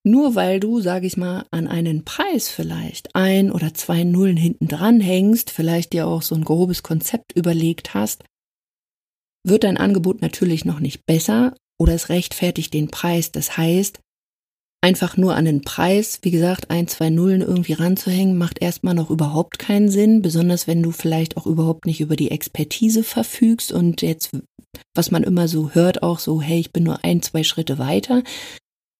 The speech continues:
Klar kannst du so starten, aber mach doch dann lieber erstmal einen Preis, wo du dich auch wohlfühlst, weil was ich bei ganz vielen dann in diesem Schritt merke, ist,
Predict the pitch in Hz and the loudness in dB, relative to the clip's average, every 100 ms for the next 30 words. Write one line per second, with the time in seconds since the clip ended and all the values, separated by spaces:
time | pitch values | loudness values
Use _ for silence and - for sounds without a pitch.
0 | - - 180 202 214 208 185 170 165 - | -4 2 2 2 0 0 0 0 0 -2
1 | 151 156 175 214 220 - _ _ _ _ | 0 0 0 2 0 -2 _ _ _ _
2 | _ - - 175 165 156 - 208 - - | _ 0 2 4 2 0 0 -4 -4 -8
3 | 156 156 202 196 190 190 - 170 175 - | -4 2 2 2 0 0 -2 -4 -4 -4
4 | 185 - 165 165 - 175 180 190 - - | -4 -4 -2 -2 -4 -4 -2 -2 -4 -4
5 | 165 165 165 - - 175 214 214 - 196 | -2 -2 -2 -6 -2 2 2 2 -2 -2
6 | 196 - 151 151 160 - 156 151 180 226 | -2 -4 -2 -2 -4 -8 -6 -4 0 2
7 | 226 - 233 208 175 165 175 175 - 165 | 0 0 2 2 0 -2 -4 -4 -4 -2
8 | 180 196 202 202 202 - - - 202 202 | 0 0 2 2 0 -4 -6 -4 -4 -2
9 | 160 156 175 196 220 214 214 | -2 0 -2 -2 -2 -2 -4